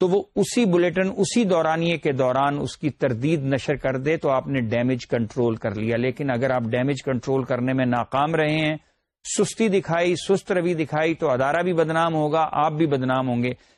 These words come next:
لیکن آپ کتنی بڑی بھی غلطی کر جائیں، لیکن اگر اس کی فوراً تصحیح آپ نے اسی پیریڈ کے دوران کر دی جب بلیٹن on air ہے،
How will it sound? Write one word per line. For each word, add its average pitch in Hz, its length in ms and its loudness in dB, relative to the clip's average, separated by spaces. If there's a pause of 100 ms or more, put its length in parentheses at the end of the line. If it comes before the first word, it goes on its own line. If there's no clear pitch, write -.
لیکن 208 300 2
آپ 226 220 -2
کتنی 269 320 0
بڑی 233 220 4
بھی 226 100 4
غلطی 190 340 0
کر 202 160 2
جائیں، 220 180 2
لیکن 214 260 2
اگر 208 160 2
اس 202 140 0
کی 220 120 -2
فوراً 202 400 0
تصحیح 202 480 0
آپ 190 160 0
نے 208 80 -2
اسی 214 300 2
پیریڈ 214 500 2
کے 208 80 0
دوران 175 380 2
کر 170 140 0
دی 180 140 0
جب 165 100 2
بلیٹن 165 400 0
on 160 160 2
air 147 220 0
ہے، 139 380 -2